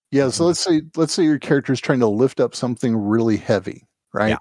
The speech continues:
Speaker 1: And the task seems really like a very,
Speaker 2: Like a
Speaker 1: very
Speaker 2: level, let's say you say it's an effort, uh, what is it, uh, effort of four or whatever it is, or a level four task.
Speaker 1: Yeah, so I'll say
Speaker 2: I
Speaker 1: it's
Speaker 2: have
Speaker 1: a
Speaker 2: to roll
Speaker 1: level
Speaker 2: a
Speaker 1: four.
Speaker 2: twelve,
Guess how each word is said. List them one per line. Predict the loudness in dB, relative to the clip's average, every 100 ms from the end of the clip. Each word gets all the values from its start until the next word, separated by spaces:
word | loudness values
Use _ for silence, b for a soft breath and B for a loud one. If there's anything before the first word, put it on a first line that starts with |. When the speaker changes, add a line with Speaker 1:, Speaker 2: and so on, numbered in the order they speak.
| -8 _ _ -2
Speaker 1:
And | -2
the | -2
task | 0 2 2 0 -6
seems | -4 -2 -2 -4 B B _ _ -10
really | -6 0 2 4 2 2 0 -4 -10 _ _ 2
like | 2
a | 2
very, | 0 0 0 2 0 -4 -10 _ -10
Speaker 2:
Like | -4 0
a | 2
Speaker 1:
very | 2
Speaker 2:
level, | 2 2 2
let's | 0 0
say | 0
you | 0 0
say | -2
it's | -2
an | -4 -2
effort, | -2 0 0
uh, | 0 0 -4 -8
what | -8 -8
is | -8
it, | -10
uh, | -12 -4
effort | -2 0 0
of | -2
four | 0 2 4 2
or | -4
whatever | -6 -10 -20
it | -14
is, | -8
or | 0
a |
level | 2 2 0
four | 2 2 2 -6 _ _ _ _ _
task. | -6 -2 2
Speaker 1:
Yeah, | 2 0 -6 -4
so | -2
I'll | 0
say | 0
Speaker 2:
I |
Speaker 1:
it's | 0
Speaker 2:
have | 0
Speaker 1:
a |
Speaker 2:
to |
roll | 2 0
Speaker 1:
level |
Speaker 2:
a | -2
Speaker 1:
four. | 0
Speaker 2:
twelve, | 0